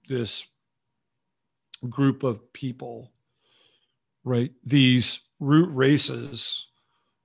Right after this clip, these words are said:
who at one point in time were together and connected under this dome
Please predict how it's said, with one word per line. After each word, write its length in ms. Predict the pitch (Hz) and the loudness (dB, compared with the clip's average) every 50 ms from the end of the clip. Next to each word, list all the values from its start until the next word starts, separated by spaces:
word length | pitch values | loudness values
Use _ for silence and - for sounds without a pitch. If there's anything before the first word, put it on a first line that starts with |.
| _ - | _ -4
who 180 | - 151 151 143 | 0 2 4 4
at 80 | 139 139 | 2 2
one 240 | 131 139 135 139 | 0 0 0 0
point 280 | - - 143 139 135 131 | 0 -2 0 0 0 -2
in 60 | 135 | -4
time 540 | - - - 160 156 151 135 127 127 139 135 | -6 -2 0 2 4 4 4 4 2 0 -2
were 460 | 135 127 131 131 135 131 131 131 139 - _ _ _ _ _ _ _ _ _ _ _ _ _ _ - | 0 2 4 4 4 2 2 -2 -4 -8 _ _ _ _ _ _ _ _ _ _ _ _ _ _ -2
together 580 | - 165 135 175 196 233 185 127 120 110 - | -2 2 4 4 4 4 2 -2 -6 -6 -4
and 320 | - - 135 127 127 117 - | -2 0 0 0 0 -4 -6
connected 800 | - - 143 131 127 139 151 143 - - 123 117 113 123 - - _ _ _ _ _ _ _ _ _ _ _ _ _ _ _ _ _ _ _ _ _ - - | -2 0 0 2 2 2 0 0 -2 -8 -12 -12 -12 -12 -16 -20 _ _ _ _ _ _ _ _ _ _ _ _ _ _ _ _ _ _ _ _ _ -2 0
under 420 | 143 147 147 135 139 131 131 127 | 2 2 2 4 2 2 2 0
this 260 | 113 120 127 110 - | 0 0 -2 -2 -2
dome 720 | 139 131 113 117 135 139 147 143 120 113 110 113 131 139 | -6 -6 0 2 4 4 4 2 2 -2 -4 -6 -8 -10